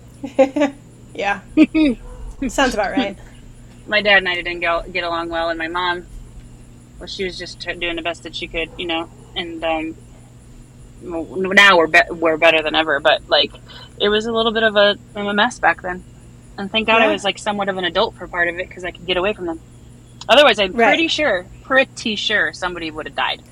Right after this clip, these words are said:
Speaker 2: No doubt.
Speaker 1: Yeah, I remember, and this will make you laugh because it's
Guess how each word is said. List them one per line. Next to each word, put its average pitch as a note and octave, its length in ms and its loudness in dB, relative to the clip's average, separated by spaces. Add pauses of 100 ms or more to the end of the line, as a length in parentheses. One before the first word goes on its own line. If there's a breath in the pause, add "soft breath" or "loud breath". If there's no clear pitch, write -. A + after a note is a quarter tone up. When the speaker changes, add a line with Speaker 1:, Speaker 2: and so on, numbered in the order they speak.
(1700)
Speaker 2:
No F3+ 160 -2
doubt. C#3 240 2 (2000 loud breath)
Speaker 1:
Yeah, G#3 420 2
I A#3 120 2
remember, A#3+ 880 2 (600 loud breath)
and A3+ 140 -2
this A3+ 140 -2
will A#3 120 2
make G#3 240 -2
you G#3 100 -2
laugh G3+ 340 0
because G3 320 -6
it's - 360 -14